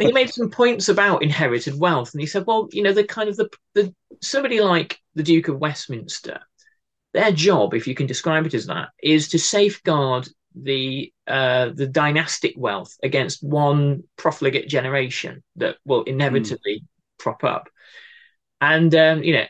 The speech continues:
Speaker 1: it, it's, it's interesting when you think about, I mean, if you, if you think about kind of social class and, and sort of how that's kind of economically formed in, in, in various ways.
Speaker 2: Mm-hmm.
Speaker 1: In this case,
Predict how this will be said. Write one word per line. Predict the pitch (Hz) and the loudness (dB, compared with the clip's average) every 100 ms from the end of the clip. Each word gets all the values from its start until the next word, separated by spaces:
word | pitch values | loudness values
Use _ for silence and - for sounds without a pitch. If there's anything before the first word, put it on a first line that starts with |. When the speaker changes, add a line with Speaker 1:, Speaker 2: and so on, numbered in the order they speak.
| _ | _
Speaker 1:
it, | 156 147 | -2 0
it's, | 170 170 208 | 2 2 2
it's | 175 185 | 2 2
interesting | 247 226 - 185 165 | -2 -6 -4 -2 2
when | 180 175 | 2 0
you | |
think | 170 233 208 175 | -2 -6 -6 -2
about, | 175 165 107 - - - | 0 0 -2 -6 -16 -14
I | 143 | -6
mean, | 139 | -6
if | 139 | -6
you, | 147 | -10
if | - | -10
you | 143 | -2
think | 185 165 | 0 0
about | 139 107 - | 0 -2 -6
kind | 127 117 113 | -8 -2 0
of | 113 113 _ _ _ _ _ _ _ _ _ _ _ | 0 -2 _ _ _ _ _ _ _ _ _ _ _
social | - - 113 - 113 | -4 -2 0 -2 -6
class | - 117 95 - - | -2 -2 -2 -4 -4
and, | 113 107 | -4 -4
and | 120 117 113 - | -6 -4 -6 -8
sort | - 139 123 | -8 -6 -4
of | 113 113 - | -4 -6 -4
how | 127 123 | 0 0
that's | - - | -2 -4
kind | - 120 | -6 -4
of | 113 - - | -6 -8 -6
economically | 147 - 135 120 117 - 117 | -4 -2 -4 -2 -6 -6 -6
formed | 113 170 139 107 101 | 0 2 2 -2 -6
in, | 104 | -4
in, | 101 98 110 117 113 | -4 -6 -6 -8 -8
in | 113 113 | -8 -2
various | 110 104 - | 0 0 0
ways. | 131 101 - - | -2 -4 -8 -12
Speaker 2:
Mm-hmm. | 107 98 101 _ _ _ _ _ _ _ _ _ _ _ _ _ - | -14 -12 -16 _ _ _ _ _ _ _ _ _ _ _ _ _ 2
Speaker 1:
In | 180 180 | 6 8
this | 233 - | 6 2
case, | - 160 117 - | -2 0 0 -2